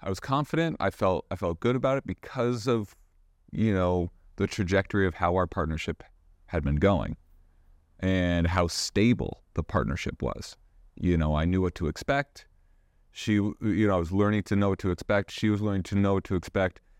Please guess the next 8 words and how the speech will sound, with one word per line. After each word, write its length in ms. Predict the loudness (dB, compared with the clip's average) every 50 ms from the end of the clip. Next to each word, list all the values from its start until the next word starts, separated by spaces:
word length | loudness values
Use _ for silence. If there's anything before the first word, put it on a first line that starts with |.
| -20 -16 _
Things 420 | 0 2 2 4 4 2 2 2 0
were 160 | 2 2 2
getting 340 | 2 2 2 2 2 2 0
on 540 | 0 0 0 0 0 0 -2 -2 -2 -4 -6 -12 -20 _ -20 -20 -20 -20 -20 _ -20 -20 _ -6
very 200 | -2 0 0 2
well. 340 | 2 2 2 4 4 2 2
It 40 | 0
was, 180 | -2 -4 -6